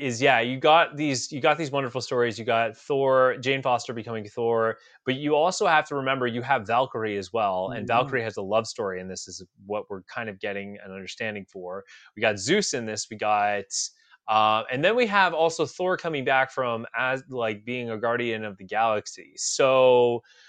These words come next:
Speaker 1: there's a lot you kinda gotta unravel and unpack in this movie. But that being said, with Ragnarok, he had a lot to unpack in that movie,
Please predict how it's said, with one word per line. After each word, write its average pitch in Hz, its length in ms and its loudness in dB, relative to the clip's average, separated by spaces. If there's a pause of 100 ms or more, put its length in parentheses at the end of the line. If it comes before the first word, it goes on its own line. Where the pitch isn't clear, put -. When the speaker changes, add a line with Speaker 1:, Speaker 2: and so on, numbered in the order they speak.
(180)
Speaker 1:
there's 208 180 6
a 269 60 10
lot 165 560 6
you 165 80 -4
kinda 151 320 4
gotta 135 320 8
unravel 135 640 4
and 123 160 0
unpack 120 520 2
in 117 100 -6
this 101 200 -10
movie. 147 500 -2 (300)
But 151 220 4
that 165 180 6
being 170 240 -2
said, 151 640 4
with 135 340 -2
Ragnarok, 131 960 2 (100)
he 143 220 -8
had 175 240 2
a 160 80 2
lot 143 380 2
to 151 160 -8
unpack 143 380 -2
in 110 180 -8
that 175 280 0
movie, 127 480 -4